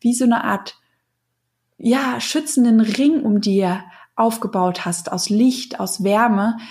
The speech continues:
dass du dich gar nicht mehr abgrenzen musst, weil diese Grenze um dich herum einfach da ist.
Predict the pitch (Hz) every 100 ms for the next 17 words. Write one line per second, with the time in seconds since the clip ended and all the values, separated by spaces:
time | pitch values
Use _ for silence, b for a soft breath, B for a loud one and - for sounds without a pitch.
0 | B - 220 240 240 214 220 220 208 185
1 | 196 202 - - - 190 185 202 240 392
2 | 403 - - 208 208 202 190 190 - 269
3 | 285 294 - 180 185 - 277 294 240 -
4 | 202 190 185 190 185 180 - 247 - 285
5 | 269 - 156 - - -